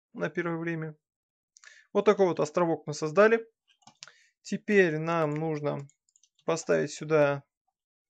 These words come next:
древесину, посадить где-нибудь.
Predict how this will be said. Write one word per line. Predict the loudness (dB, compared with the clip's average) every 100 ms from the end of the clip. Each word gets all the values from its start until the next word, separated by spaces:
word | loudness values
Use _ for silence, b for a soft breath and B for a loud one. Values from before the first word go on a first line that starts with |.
| _ _ _ _ _ _ _ _
древесину, | -16 -8 -6 -4 -6 -8 -6 -4 -2 -2 -2 -6 _ _
посадить | -8 -4 -4 -6 -12
где-нибудь. | -12 -8 -8 -8 -12